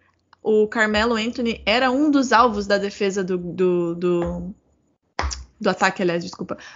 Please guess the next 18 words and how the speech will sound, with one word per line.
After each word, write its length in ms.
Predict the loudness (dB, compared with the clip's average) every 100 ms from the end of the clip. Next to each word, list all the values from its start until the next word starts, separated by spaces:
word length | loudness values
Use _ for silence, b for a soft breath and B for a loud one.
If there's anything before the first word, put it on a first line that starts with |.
| -2
do 480 | 4 6 6 6 4
Rockets. 600 | 2 0 -6 -16 -20 -16 -10
Porque 260 | -8 0
ele 240 | 2 2 2
é 80 |
um 200 | 0 0
jogador 560 | 0 0 0 0 0 -2
que 540 | -4 -4 -4 -6 -10 -10 -2
já 120 | 2
não 100 | 6
é 120 | 6
mais 320 | 6 4 2
o 300 | 0 0 -2
Carmelo 400 | -2 -2 0 0
Anthony. 380 | -2 -6 -8 -12
Então, 360 | -6 -2 -2 -2
o 180 | 2 4 6
rookie, 320 | 6 4 4